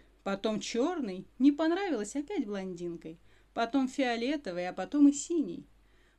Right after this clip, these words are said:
Больше всего ей понравился синий цвет волос.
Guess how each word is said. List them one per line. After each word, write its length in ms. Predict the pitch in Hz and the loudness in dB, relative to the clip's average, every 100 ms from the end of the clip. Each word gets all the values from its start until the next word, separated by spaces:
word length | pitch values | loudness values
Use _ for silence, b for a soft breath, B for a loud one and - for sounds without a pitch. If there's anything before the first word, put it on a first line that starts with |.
| - | -10
Больше 400 | 233 453 - 285 | -4 -4 -2 -4
всего 380 | - 233 269 | -4 -6 -4
ей 160 | 370 302 | -2 -4
понравился 640 | 285 202 180 180 202 208 247 | -4 -6 -6 -6 -8 -10 -10
синий 380 | - 302 226 | -2 0 0
цвет 320 | 175 - 180 185 | -2 -10 -10 -8
волос. 540 | 185 175 160 - - | -8 -8 -10 -14 -18